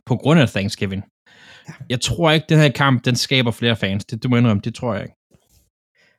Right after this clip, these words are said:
Speaker 2: Nej. Det tror jeg heller ikke, der gør.
Speaker 1: Nej. Lions spiller jo altid på Thanksgiving. Den har de lavet en eller anden sindssyg aftale om, at det skal de altid gøre.
Speaker 2: Nej, øh, de var jo de første, der spurgte, om de måtte.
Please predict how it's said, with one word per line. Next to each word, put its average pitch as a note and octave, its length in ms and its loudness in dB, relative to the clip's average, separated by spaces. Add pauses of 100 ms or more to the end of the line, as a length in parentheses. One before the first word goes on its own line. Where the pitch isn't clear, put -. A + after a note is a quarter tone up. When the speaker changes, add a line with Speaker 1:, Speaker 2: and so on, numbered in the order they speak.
(400)
Speaker 2:
Nej. D3 240 -6 (1500)
Det A#2 120 -4
tror A#2+ 200 0
jeg F2 100 -2
heller F2 160 -6
ikke, D#2+ 100 -8
der D#2+ 100 -8
gør. D#2 140 -12 (140)
Speaker 1:
Nej. G#2 140 -12 (480)
Lions A#2 280 0
spiller B2 280 -2
jo A2+ 60 0
altid G#2+ 420 -4
på G2 320 -10
Thanksgiving. G2 520 -8
Den G2+ 100 -2
har G2+ 120 -4
de G2 80 -6
lavet G2+ 240 -6
en G#2 80 -10 (680)
eller A2 120 -2
anden G#2 160 -2
sindssyg G#2 340 -4
aftale G2 360 -6
om, G2+ 100 -6
at G2 100 -8
det G#2 100 -4
skal G2+ 160 -8
de F#2+ 100 -6
altid F#2+ 240 -8
gøre. F2 220 -10 (280)
Speaker 2:
Nej, D3+ 300 6
øh, A#2 640 4
de C#3+ 140 -4
var D#3 60 6
jo B2+ 200 2
de A#2+ 180 -10
første, - 480 0
der B2 100 -4
spurgte, C3+ 440 0
om G#2 120 -6
de E2+ 140 -14
måtte. A2+ 520 -2